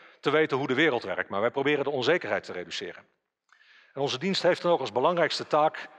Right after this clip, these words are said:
vooruit te kijken om de nu nog ongekende dreiging tegen onze open maatschappij tijdig te signaleren. En zo stellen we andere organisaties in staat actie te ondernemen.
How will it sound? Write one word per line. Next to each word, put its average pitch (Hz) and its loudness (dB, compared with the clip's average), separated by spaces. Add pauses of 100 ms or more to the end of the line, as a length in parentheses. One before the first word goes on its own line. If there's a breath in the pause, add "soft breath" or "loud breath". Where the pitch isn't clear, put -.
(220 loud breath)
vooruit 147 2
te 196 0
kijken 180 2 (300)
om 123 -6
de 120 -2
nu 214 0
nog 156 0
ongekende 190 0
dreiging 117 0 (180)
tegen 139 -2
onze 127 -4
open 185 2
maatschappij 160 0
tijdig 147 -2
te 120 -14
signaleren. 104 -4 (1040 loud breath)
En 120 -8
zo 170 4
stellen 160 2
we 123 0
andere 165 0
organisaties 135 -2
in 110 -6
staat 113 -4
actie 117 -4
te - -14
ondernemen. 85 -14